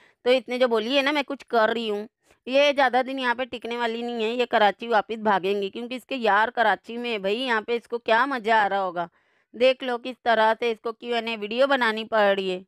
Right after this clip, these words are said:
गोचू नहीं है तो क्या वीडियो बनाएंगी ये यहाँ पे ना।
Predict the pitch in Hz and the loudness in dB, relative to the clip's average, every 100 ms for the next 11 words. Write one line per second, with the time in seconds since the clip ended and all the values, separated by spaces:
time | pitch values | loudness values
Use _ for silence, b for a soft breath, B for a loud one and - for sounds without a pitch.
0 | - 226 240 - 254 240 233 214 202 185 | -6 -2 -2 -2 -4 -2 -2 -4 -4 -8
1 | 175 _ _ _ _ 262 277 311 320 311 | -10 _ _ _ _ 2 4 2 -2 -2
2 | 294 262 233 226 220 214 214 190 - 208 | -2 -2 -2 -4 -6 -6 -6 -8 -8 -6
3 | 220 311 | -6 -8